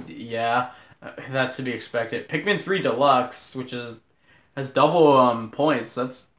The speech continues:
huh, how many points does it give you? Three hundred times two, so <laughs> six hundred, that's actually pretty good. That's, like, six full dollars of, um,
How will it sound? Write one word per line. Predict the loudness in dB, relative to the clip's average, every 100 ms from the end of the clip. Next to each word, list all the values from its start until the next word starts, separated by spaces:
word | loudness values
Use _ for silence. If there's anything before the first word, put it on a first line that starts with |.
| _ _ _ _
huh, | -4 -4 -4 -10 -14
how | 0 2
many | 2
points | 0 -4 -4
does | -10
it | -8
give | -8 -8
you? | -10 -12 _ _ _ _ _ _ _ _
Three | 0 2
hundred | 2 2
times | 0 -2
two, | 0 0
so | 2 -2 -2 -8 -14 _
<laughs> | -20 -18
six | -2 -2 2
hundred, | 2 4 4
that's | 2 0
actually | -4 -6
pretty | -6 -6
good. | -2 0 0 0
That's, | -2 -2
like, | -4 -4 _ _ _
six | -18 -10 -8 -8
full | -2 0 2
dollars | 4 6 6 2 -4 -12 -20 _ _ -20 _ 0
of, | 2 2 2
um, | 0 -2 -4 -8 -12